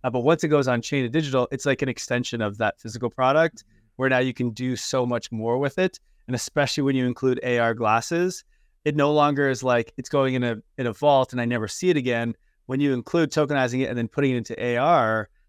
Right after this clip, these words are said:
well, all of a sudden it comes back to life again, but in a way that is, like, endless, right? And you can do so much more with it than, than even what you could in the physical world. If you're not following, just watch this episode and you're gonna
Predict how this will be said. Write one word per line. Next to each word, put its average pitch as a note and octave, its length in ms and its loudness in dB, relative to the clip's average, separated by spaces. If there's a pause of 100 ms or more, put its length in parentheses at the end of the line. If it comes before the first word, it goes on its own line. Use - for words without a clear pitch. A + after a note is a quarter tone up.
(120)
well, B2+ 140 0
all D3 60 6
of D3 40 2
a - 20 0
sudden C#3 200 -2
it C3 40 -2
comes A#2+ 220 -6
back A#2+ 260 0
to A#2+ 120 -6
life A2 260 -2
again, G2+ 420 -2
but C3+ 140 2
in C3 140 2
a A#2+ 140 0
way B2+ 500 0
that A#2+ 180 2
is, A#2 200 -4
like, A2+ 300 0 (840)
endless, C3+ 680 0
right? B2+ 340 2 (360)
And B2 320 0
you B2 80 0
can B2+ 140 -2
do A#2+ 100 -2
so D3+ 220 0
much C3+ 160 -2
more D3+ 180 2
with D#3 140 2
it A#2 80 -6
than, B2+ 180 -4
than C3+ 220 0
even D#3 180 0
what D3+ 140 -2
you C#3 80 -4
could C#3+ 140 -8
in B2+ 40 -8
the A#2 60 -6
physical C#3 400 -2
world. A2+ 240 -2 (440)
If D3 160 -4
you're D3+ 120 4
not E3+ 200 4
following, B2 640 2
just - 260 -10
watch C#3 200 2
this C3+ 80 -8
episode A2+ 480 0
and A2 160 -4
you're A2 220 -2
gonna A#2 340 -4